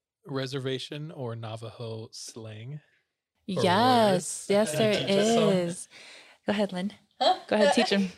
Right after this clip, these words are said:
Speaker 3: <laughs> Um, I need to be conversing.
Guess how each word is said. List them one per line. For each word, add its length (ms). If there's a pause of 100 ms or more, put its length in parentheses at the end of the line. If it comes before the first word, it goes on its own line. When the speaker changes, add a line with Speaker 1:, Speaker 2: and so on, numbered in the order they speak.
(140)
Speaker 3:
<laughs> 260 (680)
Um, 680 (500)
I 80
need 140
to 120
be 120
conversing. 800